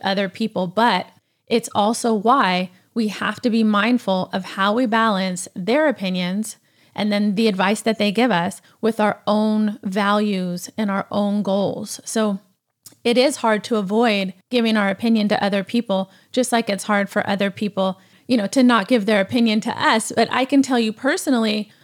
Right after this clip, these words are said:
when the opportunity presents itself and someone engages me in some sort of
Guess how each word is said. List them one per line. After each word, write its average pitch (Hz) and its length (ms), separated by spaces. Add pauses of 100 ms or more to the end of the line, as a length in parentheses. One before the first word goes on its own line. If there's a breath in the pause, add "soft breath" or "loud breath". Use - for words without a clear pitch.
(120)
when 247 120
the 254 140
opportunity 254 680
presents 202 420
itself 269 360
and 226 140
someone 233 320
engages 220 560
me 277 200
in 233 120
some 226 280
sort 233 260
of 214 160